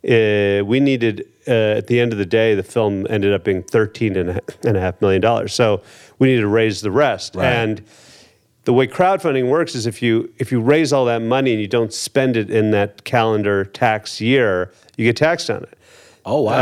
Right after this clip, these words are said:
Speaker 1: Uh, so we had to go into production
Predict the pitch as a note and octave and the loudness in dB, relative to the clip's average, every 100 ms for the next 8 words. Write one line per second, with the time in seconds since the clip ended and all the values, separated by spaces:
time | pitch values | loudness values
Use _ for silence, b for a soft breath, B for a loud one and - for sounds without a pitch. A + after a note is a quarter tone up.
0 | A#2 A2+ A#2+ D3+ A#2+ C#3+ F3 F3 E3+ D3+ | 0 0 0 0 0 0 2 2 0 -4
1 | - _ _ _ _ - D3+ D#3 D3+ A2+ | -12 _ _ _ _ -2 0 0 -2 0
2 | C#3 C#3+ D#3 D#3 - C#3+ B2+ E3+ - G#2 | 0 2 2 0 -2 -2 0 -2 -2 -4
3 | F#2+ G2 | -4 -8